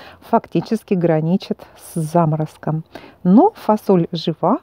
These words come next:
фасоль плодоносит и довольно-таки очень даже активно п-, еще пока плодоносит.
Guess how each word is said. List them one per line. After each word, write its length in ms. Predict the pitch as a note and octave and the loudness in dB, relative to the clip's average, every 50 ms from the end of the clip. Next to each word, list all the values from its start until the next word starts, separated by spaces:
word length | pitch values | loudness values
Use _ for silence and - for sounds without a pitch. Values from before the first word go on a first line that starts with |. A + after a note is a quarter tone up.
| _ _ | _ _
фасоль 440 | - - G3+ F#3+ - - F#3+ E3+ D#3+ | -6 -6 -6 -6 -2 -2 -2 -2 -2
плодоносит 840 | _ - D#3+ E3 D#3+ D#3 D#3 D3 C#3 C#3+ F3 C4 - - D4+ D4+ _ - - - - - - - | _ -6 -4 -4 -2 -2 -2 -4 -4 -2 -2 -2 -2 -2 -4 -6 _ -8 -20 -20 -20 -20 -12 -2
и 220 | - C#4 F#4 G4 | 2 2 2 4
довольно-таки 880 | - F3+ F3+ E3 E3 E3 D#3+ D#3 D3+ D#3 D#3 - - D3 _ - D#3 - - | 2 0 0 2 2 2 2 2 2 0 -2 -2 -4 -8 _ -4 -6 -2 0
очень 340 | E3 D#3+ - - - D3+ D3 | -2 -2 -2 -2 -4 -2 0
даже 300 | D#3 D#3 D#3+ - D#3+ D#3 | 0 -2 -2 0 -2 -2
активно 680 | - - F#3 - - - - C#3+ C#3 C#3 C#3+ F3 A3+ | -2 -2 -4 -4 -6 -14 -10 -8 -6 -4 -2 -2 -2
п-, 220 | - - - - B3+ | -2 -4 -6 -4 -4
еще 240 | C4 - - B3+ | -4 0 -2 0
пока 260 | - C4 B3+ - C4 A#3 | 2 0 0 2 -2 0
плодоносит. 760 | - A#3 A#3+ A3 A3+ A3+ A3 G#3 G#3+ G#3 - - - F#3 _ | 2 2 2 4 4 4 4 4 4 2 0 0 -2 -4 _